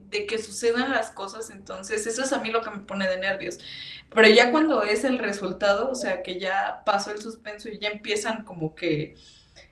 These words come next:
eh, a actuar el, lo-, los eventos pana-, paranormales, pues ya es como que muy, muy diferente. Entonces, Hereditary sí, sí, sí fue la película que más, más me ha causado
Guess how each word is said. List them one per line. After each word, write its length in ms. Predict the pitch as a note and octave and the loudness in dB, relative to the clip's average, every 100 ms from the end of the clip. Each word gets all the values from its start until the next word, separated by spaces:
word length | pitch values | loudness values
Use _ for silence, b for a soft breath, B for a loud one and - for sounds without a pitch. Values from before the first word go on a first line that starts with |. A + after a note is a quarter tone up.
| b _ - | b _ 0
eh, 260 | E3+ E3+ | 6 8
a 100 | D3+ | 8
actuar 380 | F#3+ - A#3 G#3+ | 6 4 6 8
el, 380 | B3 A#3 A#3 G3 | 6 4 4 6
lo-, 260 | F3 F3+ G#3 | 8 6 6
los 360 | G#3 F#3+ F#3+ | 2 0 0
eventos 320 | G3 G#3+ B3+ | -2 -2 -4
pana-, 380 | - G3 F3 - | 0 2 2 0
paranormales, 720 | G3 F#3 F#3 F3 F#3+ F#3 A#3 - | 0 0 0 -2 -2 -4 -6 -10
pues 180 | F3 | -10
ya 80 | F3+ | -6
es 100 | F#3 | -8
como 220 | - G3+ - | -8 -12 -8
que 140 | E3+ | -8
muy, 460 | F3 G3+ G#3 G3+ - | -6 -6 -6 -8 -14
muy 340 | - G#3+ A3 A#3 | -10 -4 0 0
diferente. 760 | B3 A#3+ F#3+ F#3 F#3 F3+ F3 b b b - | 0 -2 -2 -2 -4 -10 -12 b b b -12
Entonces, 880 | F#3+ - G3+ G3+ A3+ G#3 G3 - - _ _ _ _ - _ _ - - - | -10 -6 -4 -2 0 0 0 -4 -14 _ _ _ _ -20 _ _ -16 -10 -4
Hereditary 600 | G#3 A3+ G3 G#3+ - A3 | 0 4 4 4 2 2
sí, 460 | - G3 G3 G3+ - | 0 -2 -4 -6 -12
sí, 260 | - G#3+ | -6 -4
sí 140 | G#3+ G#3+ | -4 -6
fue 220 | G#3+ G3 | 0 0
la 120 | G3 | 2
película 340 | F#3 F3+ F3+ F3+ | 0 -2 -2 -4
que 100 | F3 | -2
más, 340 | E3 D#3+ - | -2 -4 -2
más 260 | G#3+ A3 A3+ | 6 6 10
me 80 | A#3+ | 8
ha 120 | A#3+ | 8
causado 920 | A#3 G#3+ A3+ F#3+ F#3 F#3 - - - | 8 6 6 6 4 2 0 -4 -10